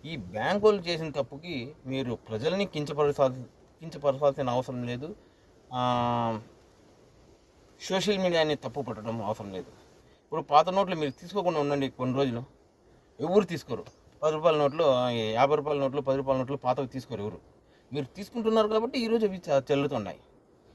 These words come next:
ముఖ్యంగా నేను చెప్పడం ఏమంటే, ఇక్కడి నుంచైనా మీరు ప్రజలకి ఇచ్చి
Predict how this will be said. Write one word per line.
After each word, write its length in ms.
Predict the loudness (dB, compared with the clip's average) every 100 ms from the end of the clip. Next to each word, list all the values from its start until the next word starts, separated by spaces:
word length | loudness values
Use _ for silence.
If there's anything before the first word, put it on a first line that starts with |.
| _ _
ముఖ్యంగా 460 | -10 -10 -2 2 4
నేను 180 | 2 0
చెప్పడం 300 | -4 -4 -2
ఏమంటే, 320 | 0 -2 -4
ఇక్కడి 340 | -10 -4 -2 2
నుంచైనా 320 | 4 4 4
మీరు 280 | 0 -4 -6 -12 -10
ప్రజలకి 400 | -4 -4 -4 -12
ఇచ్చి 300 | -14 -14